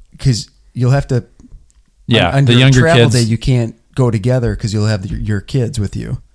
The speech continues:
Speaker 2: Yeah, we'll have to go in the afternoon on our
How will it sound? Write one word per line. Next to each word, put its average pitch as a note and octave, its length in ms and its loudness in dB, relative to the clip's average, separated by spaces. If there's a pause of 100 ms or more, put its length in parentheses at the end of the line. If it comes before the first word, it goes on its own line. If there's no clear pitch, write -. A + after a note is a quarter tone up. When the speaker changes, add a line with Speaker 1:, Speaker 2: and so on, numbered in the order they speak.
(180)
Speaker 2:
Yeah, G2+ 200 0
we'll A2 160 4
have A#2 180 2
to G#2 100 -2
go G2 240 4
in F#2 80 0
the F2+ 140 -2
afternoon F#2 960 0 (200)
on F#2 260 -2
our E2+ 380 -4